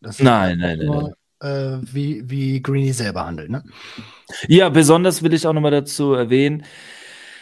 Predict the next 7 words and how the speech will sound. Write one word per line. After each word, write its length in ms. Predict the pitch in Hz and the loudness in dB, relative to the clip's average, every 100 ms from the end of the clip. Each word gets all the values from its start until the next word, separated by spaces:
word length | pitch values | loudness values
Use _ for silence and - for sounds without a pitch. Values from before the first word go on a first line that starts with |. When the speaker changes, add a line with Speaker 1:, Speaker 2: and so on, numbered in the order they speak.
| - _ | -20 _
Speaker 2:
ja, 460 | 156 143 - - - - - - _ | 4 4 0 -8 -16 -20 -20 -20 _
in 80 | 143 | 2
den 120 | 160 | 4
meisten 460 | 165 208 - 185 170 | 4 2 2 -2 0
Fällen 640 | 165 156 156 151 143 135 _ _ _ _ _ _ _ _ _ _ - - | 4 6 6 4 -2 -8 _ _ _ _ _ _ _ _ _ _ -20 0
ist 220 | 139 - | 2 2
Cannabiskonsum 1120 | - 143 143 131 131 131 120 113 113 113 107 | 2 2 2 -2 -2 0 0 2 2 2 -2